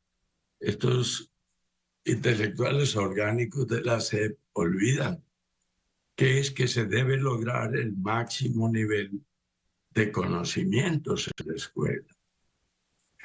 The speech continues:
Otro principio, eh, que se olvida <coughs> es,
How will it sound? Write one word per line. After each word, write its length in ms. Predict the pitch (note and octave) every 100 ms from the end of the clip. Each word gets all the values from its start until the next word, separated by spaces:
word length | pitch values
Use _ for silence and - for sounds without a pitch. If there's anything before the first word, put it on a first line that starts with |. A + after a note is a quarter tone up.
| - _ -
Otro 400 | A#2+ A#2 D3 B2+
principio, 1120 | C3 C3 - B2 B2 - G#2+ G2 F#2+ F2+ F2+ - _ _ _ _
eh, 460 | - F3 F3 F#3 -
que 220 | - G2+
se 180 | A#2+ B2
olvida 640 | A#2 A#2 A#2 A2 F#2 E2+ -
<coughs> 1400 | F#3+ - - - - - - _ _ _ _ _ _ _
es, 640 | - A2+ A#2+ A#2 G#2+ -